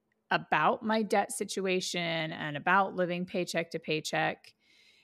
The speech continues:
And so I didn't want to be the one to call attention to it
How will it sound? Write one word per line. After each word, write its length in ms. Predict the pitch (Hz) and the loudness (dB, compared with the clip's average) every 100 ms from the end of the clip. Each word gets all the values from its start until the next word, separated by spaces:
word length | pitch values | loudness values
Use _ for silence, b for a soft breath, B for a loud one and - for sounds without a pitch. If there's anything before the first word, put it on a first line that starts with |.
| b - | b -2
And 680 | 196 170 160 147 147 143 - _ _ _ _ _ _ | 2 4 4 2 0 -4 -10 _ _ _ _ _ _
so 180 | - 185 | 0 4
I 160 | 185 190 | 6 4
didn't 240 | 196 190 | 2 2
want 240 | 180 220 | 0 0
to 80 | - | -2
be 140 | 196 180 | 0 2
the 120 | 170 | 2
one 380 | 180 180 175 170 | 2 2 2 -2
to 100 | 180 | -4
call 280 | - 180 156 | 0 2 2
attention 580 | 156 240 240 220 180 170 | 0 2 2 2 -4 -4
to 260 | - 269 | 0 4
it 240 | 180 160 | 6 4